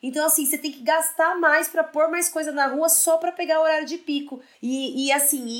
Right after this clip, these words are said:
isso é as escolas, é, é comércio, serviço, faculdade, banco,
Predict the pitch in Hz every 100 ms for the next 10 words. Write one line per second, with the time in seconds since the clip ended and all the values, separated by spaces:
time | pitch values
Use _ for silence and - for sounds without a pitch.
0 | 262 320 - 269 240 247 277 - - 277
1 | 262 262 254 240 233 214 220 214 202 185
2 | 214 - 262 262 254 240 226 214 - 226
3 | - 254 262 214 247 240 226 214 - 220
4 | 214 202 - _ _ - 226 220 254 226
5 | 220 226 220 185 208 175 214 233 233 226
6 | 214 214 - 214 202